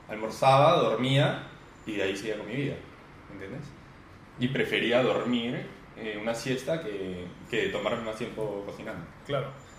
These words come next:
Speaker 2: Y ahí te das cuenta, pues, ¿no? O sea, cuando no hay un, un, una actividad física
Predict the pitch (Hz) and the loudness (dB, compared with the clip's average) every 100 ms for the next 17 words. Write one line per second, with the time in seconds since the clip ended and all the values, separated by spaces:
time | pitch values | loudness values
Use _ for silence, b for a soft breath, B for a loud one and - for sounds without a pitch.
0 | B - 127 143 - 202 117 107 113 165 | B -6 -2 -2 0 -2 -4 -8 -6 -4
1 | 151 123 - 127 127 156 170 180 180 180 | -2 -2 0 -2 2 4 6 4 0 -6
2 | - - 156 151 156 151 156 - 160 165 | -12 -12 -8 -6 -6 -8 -4 -4 -2 -2
3 | 160 123 123 - 143 165 - 160 160 | -2 -2 -2 -4 -6 -6 0 2 2